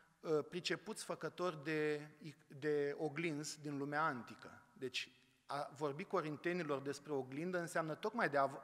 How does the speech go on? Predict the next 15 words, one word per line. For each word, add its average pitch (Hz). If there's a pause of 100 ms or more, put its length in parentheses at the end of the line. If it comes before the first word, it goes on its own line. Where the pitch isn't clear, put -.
(200)
a 143
vorbi 143
despre 156 (560)
o 151 (720)
perfecțiune 190
a, 151
a, 135
a, 127
a, 123 (420)
a, 120
a 135
creației 131
și 147
nu 165
despre 170